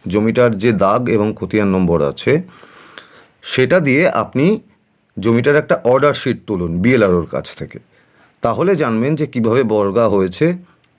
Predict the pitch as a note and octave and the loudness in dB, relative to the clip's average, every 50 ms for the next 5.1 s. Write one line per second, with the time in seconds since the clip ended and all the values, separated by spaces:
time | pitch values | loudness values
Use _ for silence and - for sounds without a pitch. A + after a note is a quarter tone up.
0 | _ - - - D3+ C#3+ - - D3+ - - A3+ F#3 B2+ A#2 A2+ G2 G2+ C#3 C#3+ | _ -16 -6 -2 -2 -2 -2 -2 -4 0 2 2 4 4 2 2 0 0 0 0
1 | A#2+ F#2 F2+ - G2 D#2+ E2+ D#2 B1 - - - E2+ D#2+ - - - - - _ | 0 -2 -4 -6 -6 -4 -4 -4 -4 -6 -12 -10 -10 -10 -10 -12 -16 -18 -18 _
2 | _ _ _ _ _ _ _ _ _ - E3 D3+ - F3+ E3 E3+ - D3 D#3+ C#3+ | _ _ _ _ _ _ _ _ _ -4 -4 0 0 2 2 2 0 0 -2 0
3 | - D#3+ D#3 D#3 D3+ D3+ D3 D3 C#3+ A#2+ - - - _ _ _ _ _ _ _ | 0 2 2 2 2 2 2 2 0 -2 -4 -6 -12 _ _ _ _ _ _ _
4 | C3 C3+ C3+ B2 B2 C3 B2+ B2+ A#2 A#2+ A#2+ A2+ A#2+ A2+ - - A#2 G2+ G#2 G2 | 0 0 2 4 4 4 4 4 4 4 4 2 2 0 0 0 0 2 2 2
5 | A2 G#2+ | 2 0